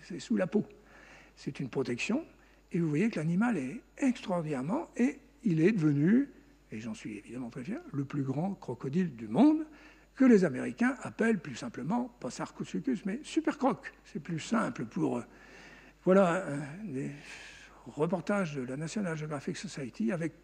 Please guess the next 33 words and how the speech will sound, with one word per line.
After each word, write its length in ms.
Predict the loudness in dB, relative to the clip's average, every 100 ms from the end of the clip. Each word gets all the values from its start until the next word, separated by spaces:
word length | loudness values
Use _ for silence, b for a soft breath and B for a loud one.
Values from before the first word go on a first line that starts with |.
| -20
tout 140 | -6
à 80 | -4
fait 260 | 0 0 0
au 140 | -2
fond, 340 | -4 0 0 0 b b b b _ _ -8
dans 140 | -4
l'arrière-fond, 680 | -4 -4 -4 -4 -6 -6 -4
le, 220 | -4 -6 -8 4
mon 240 | 8 8
ouranosaure, 840 | 6 2 0 0 2 2 2 -2
mon 160 | -8 -10 -12 -18 -20 -14
premier 260 | -10 -8
lien, 160 | -6 -6 -8 B B B B
le 200 | 2 6
Sarcosuchus, 760 | 6 4 -4 -10 -10 -6 -6 -6 -10 b b
et 180 | 4 4
ce 180 | 4 2
dinosaure 600 | 2 4 4 2 2 0
piscivore 840 | 2 2 2 -6 -4 -4 -4 -6 b b b -12
qui 240 | -6 -4
va 340 | -2 -4 -4
s'appeler 380 | -8 -10 -8 -6
là 140 | -6 -6
au 120 | -6
Niger 400 | -6 -6 -6 -8
Suchomimus, 920 | -2 -2 0 -2 -2 -4 -2 -2 -4
qui 100 | -14
est 40 | -10
différent 440 | -8 -6 -6 -6
de 60 | -8
celui 260 | -8 -8
de 60 | -8
l'Égypte, 420 | -8 -6 -6 -8